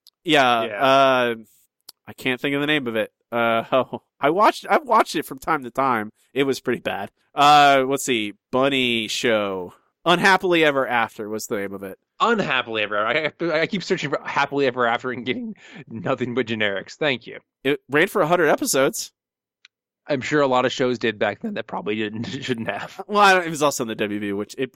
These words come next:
Speaker 1: I think it probably on the W B it was comparatively successful compared to a lot of their other shows because it
Speaker 2: Probably.
Speaker 1: that is a weird little hook that it has where, like, it's like a normal sitcom, except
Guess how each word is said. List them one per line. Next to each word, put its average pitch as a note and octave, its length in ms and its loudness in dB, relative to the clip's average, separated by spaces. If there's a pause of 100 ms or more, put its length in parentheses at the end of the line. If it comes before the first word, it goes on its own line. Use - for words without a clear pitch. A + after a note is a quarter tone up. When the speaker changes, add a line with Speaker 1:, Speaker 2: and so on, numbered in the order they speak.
Speaker 1:
I D#3 140 2
think G3+ 180 0
it E3 100 -2
probably E3 380 4
on C#3+ 100 0
the C3+ 60 -2
W B2+ 240 0
B B2+ 160 2
it - 20 4
was A#2+ 120 -2
comparatively A2 500 -4
successful - 540 -8
compared G2+ 320 -6
to G2+ 80 -4
a - 0 -
lot G2 220 -2
of F#2+ 60 -20
their F#2 140 -8
other F2 180 -6
shows - 300 -12
because G2+ 300 -10
it - 20 -8
Speaker 2:
Probably. B2 540 -2
Speaker 1:
that C3+ 180 0
is D3+ 160 2
a C3+ 60 2
weird A#2+ 320 -2
little G#2 200 -8
hook G#2+ 220 -12
that F2+ 140 -6
it F2+ 100 -6
has F#2 320 -4
where, G#2 320 -2
like, A3 160 0
it's A3+ 140 -2
like E4 160 -2
a C#4+ 40 -4
normal C4 240 0
sitcom, G#3 360 -2
except - 320 -4